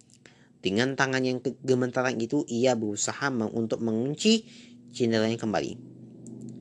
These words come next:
Nah, pagi hari lah, Rami sudah berada di rumah Pak Zaini untuk bantu-bantu ibu-ibu itu yang sedang menggoreng bawang tersebut. Nah, rupanya sedang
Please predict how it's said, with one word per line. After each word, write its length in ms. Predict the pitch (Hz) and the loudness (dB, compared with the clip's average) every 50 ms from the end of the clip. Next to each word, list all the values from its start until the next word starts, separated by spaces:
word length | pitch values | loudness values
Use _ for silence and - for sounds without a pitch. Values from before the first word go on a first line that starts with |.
| - - | -4 -2
Nah, 80 | 82 87 | 0 2
pagi 160 | 107 110 123 | 2 2 4
hari 240 | 151 143 151 170 170 | 6 8 8 8 6
lah, 320 | 165 160 143 117 113 - - - - - - - - - - - - | 6 4 2 2 0 -4 -12 -18 -18 -18 -18 -18 -18 -20 -14 -6 0
Rami 320 | 117 110 107 113 135 160 170 | 4 4 6 6 6 4 2
sudah 320 | - 135 120 110 95 - - - - - - | 2 0 0 0 -2 -4 -6 -16 -20 -10 -4
berada 400 | 110 117 - - 110 113 135 127 | -2 -2 0 0 0 0 0 2
di 80 | 127 | 2
rumah 400 | 117 107 101 95 95 110 131 170 202 196 - - - - - - - - - - - - - - - - - - - | 2 2 0 0 2 2 2 2 2 -2 -10 -20 -20 -20 -20 -20 -20 -20 -20 -20 -20 -20 -20 -20 -20 -20 -12 -2 2
Pak 140 | - 120 117 | 4 4 4
Zaini 400 | 120 120 120 110 104 101 113 143 | 4 4 4 4 4 4 2 2
untuk 320 | 135 123 113 104 - - 107 | 2 2 4 4 4 4 4
bantu-bantu 640 | 113 107 104 95 113 104 101 98 98 90 - 127 123 - | 0 -2 0 0 0 0 0 0 -2 -2 -2 -4 -4 -2
ibu-ibu 480 | 107 104 92 87 82 87 90 - - 95 | -4 -6 -4 -4 -4 -4 -4 -2 -2 -2
itu 220 | 87 - - 131 135 - - - - - - - - | -2 2 2 2 2 0 -4 -14 -16 -16 -16 -6 0
yang 160 | 110 107 104 | 2 2 2
sedang 320 | - 107 104 110 120 117 | 2 0 0 2 2 4
menggoreng 400 | 110 104 92 104 98 98 104 98 | 2 2 2 2 2 2 2 2
bawang 320 | 95 90 90 92 95 101 104 | 0 0 2 2 0 0 -2
tersebut. 480 | 101 107 - - 107 104 104 92 - _ _ - - - - - - - 90 | -6 -8 -6 -4 -2 -2 -2 -4 -4 _ _ -20 -20 -20 -20 -20 -14 -10 -8
Nah, 160 | 87 80 78 | -8 -4 -4
rupanya 480 | 92 92 143 170 170 139 135 147 165 170 - - - - - - - _ _ _ _ _ _ _ _ _ | -2 0 0 0 2 2 0 0 0 -2 -6 -16 -20 -20 -20 -20 -20 _ _ _ _ _ _ _ _ _
sedang 400 | - - - 131 113 135 147 | -10 -2 -2 0 2 2 0